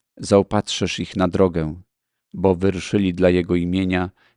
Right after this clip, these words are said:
nie biorąc niczego od pogan. My więc powinniśmy przyjmować takich w gościnę, abyśmy się stali współpracownikami prawdy.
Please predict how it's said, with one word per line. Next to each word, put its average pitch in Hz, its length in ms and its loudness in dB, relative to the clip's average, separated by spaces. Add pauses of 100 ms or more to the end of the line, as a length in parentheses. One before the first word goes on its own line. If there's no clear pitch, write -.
(100)
nie 98 140 2
biorąc 101 600 2
niczego 98 540 0
od 90 140 -4
pogan. 78 560 -4 (1200)
My 101 180 2
więc 85 340 -2
powinniśmy 92 640 -2
przyjmować 95 680 -2
takich 90 420 -4
w 92 60 -14
gościnę, 95 640 -2 (480)
abyśmy 98 440 -2
się 92 200 -2
stali 101 540 -2 (340)
współpracownikami 92 1300 -2
prawdy. 73 680 -6